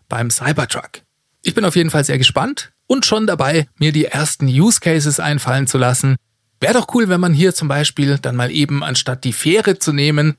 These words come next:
in so einem Meter Höhe über den Rhein hovern könnte. Einfach, um ans andere Ufer zu kommen.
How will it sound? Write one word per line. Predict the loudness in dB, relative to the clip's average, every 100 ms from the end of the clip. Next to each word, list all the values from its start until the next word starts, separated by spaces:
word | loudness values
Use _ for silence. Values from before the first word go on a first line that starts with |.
| _
in | -4 2
so | 2
einem | 2 -2 0
Meter | 2 2 2 0
Höhe | 0 0 2 0 -4 _
über | 0 0
den | 2 0
Rhein | 0 0 2 2
hovern | 2 0 0
könnte. | -2 -4 -6 -8 -10 _ _ _ _ _
Einfach, | -4 -2 -2 -2
um | -2
ans | 0 -2
andere | -2 0 0
Ufer | 0 -2 -2
zu | -2
kommen. | -6 -8 -8